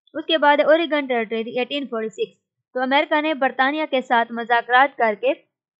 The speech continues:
ओरेगन का इलाका हासिल किया, जिसमें मौजूद जो ओरेगन वाशिंगटन, अ, अडाहो, उसके अलावा जो मो-, अ, मोंटाना और वोमिंग, अ, वोमिंग थे, इसके कुछ हिस्से शामिल थे। और उसके बाद है Mexican session eighteen फ़ोर्टी एट।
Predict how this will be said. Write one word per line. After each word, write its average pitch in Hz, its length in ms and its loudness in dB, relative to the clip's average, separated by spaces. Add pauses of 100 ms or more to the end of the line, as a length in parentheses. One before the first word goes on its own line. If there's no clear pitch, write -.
(480)
ओरेगन 277 360 0
का 254 120 2
इलाका 233 320 0
हासिल 220 340 -2
किया, 262 220 -2
जिसमें 277 360 -6
मौजूद 240 440 -8
जो 240 160 -4
ओरेगन 254 340 -6
वाशिंगटन, 262 580 -4 (360)
अ, 233 160 -4
अडाहो, 254 460 2
उसके 262 360 -8
अलावा 240 300 0 (160)
जो 233 420 -10
मो-, 277 340 -8
अ, 233 300 -10 (220)
मोंटाना 262 520 0
और 233 200 -4
वोमिंग, 269 420 -4 (260)
अ, 240 60 -10
वोमिंग 294 380 -4
थे, 247 200 -4
इसके 269 260 -6
कुछ 262 260 -8
हिस्से 262 200 -4
शामिल 220 380 -4
थे। 214 120 -18 (580)
और 269 160 -2
उसके 330 240 -4
बाद 311 260 2
है 302 60 0
Mexican 302 480 -4
session 247 500 -2 (100)
eighteen 302 280 -4
फ़ोर्टी 226 440 -6
एट। 175 140 -18